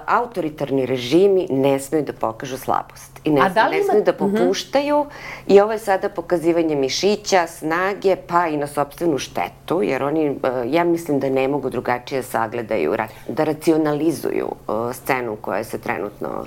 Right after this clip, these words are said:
Speaker 2: Dobro,
Speaker 1: dešava.
Speaker 2: a da li imate utisak da, da je, da, da je Vučić uhvatio ponovo kajase <laughs> u ruke, dizgine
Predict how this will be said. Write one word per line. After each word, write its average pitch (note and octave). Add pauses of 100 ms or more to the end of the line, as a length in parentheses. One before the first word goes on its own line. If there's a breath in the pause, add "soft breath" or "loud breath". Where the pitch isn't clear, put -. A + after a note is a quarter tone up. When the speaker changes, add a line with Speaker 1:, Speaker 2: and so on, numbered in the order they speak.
(280 loud breath)
Speaker 2:
Dobro, D#3+
Speaker 1:
dešava. G#3+
Speaker 2:
a G3
da G#3+
li F4+
imate F4
utisak C#4+
da, G3
da F3+
je, F3
da, F3+
da F3+
je F3 (420)
Vučić G3+
uhvatio G#3+
ponovo F#3+
kajase D3+ (720 loud breath)
<laughs> -
u F#3+
ruke, A3
dizgine G#3